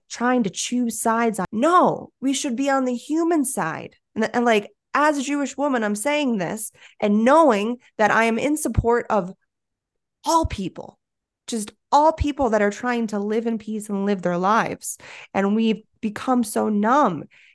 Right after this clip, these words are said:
and desensitized to, to what's actually going on and what needs to be happening as well. And so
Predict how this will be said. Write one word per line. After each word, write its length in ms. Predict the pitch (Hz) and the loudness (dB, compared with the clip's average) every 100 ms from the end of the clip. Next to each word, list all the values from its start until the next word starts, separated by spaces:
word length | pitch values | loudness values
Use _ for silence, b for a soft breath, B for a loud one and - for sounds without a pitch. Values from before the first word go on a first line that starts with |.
| _ | _
and 360 | 190 196 190 - | -6 -4 -6 -6
desensitized 880 | 190 - 247 302 311 220 202 190 | -8 -2 -2 -2 -4 0 -2 -2
to, 440 | - 214 214 202 - - | -6 -4 -2 -2 -6 -6
to 100 | 214 | -4
what's 300 | 202 233 240 _ | 2 0 0 _
actually 580 | 220 - - - 254 233 | -10 -10 -10 -4 0 2
going 440 | 190 220 208 196 - | 2 2 2 -2 -8
on 500 | 233 277 277 214 - B B | -10 -2 0 -2 -6 B B
and 200 | - 214 | -2 0
what 180 | 226 240 | 2 0
needs 520 | 214 220 302 359 349 | 0 0 2 0 0
to 100 | - | -4
be 140 | 196 185 | -2 -4
happening 680 | 180 170 - - - - 208 _ | -6 -8 -8 -8 -8 -10 -16 _
as 200 | 185 202 | -2 -2
well. 480 | 220 285 294 165 - _ B B B - | 0 2 2 0 -8 _ B B B -4
And 160 | 202 | -2
so 440 | 202 247 220 208 | 2 4 4 2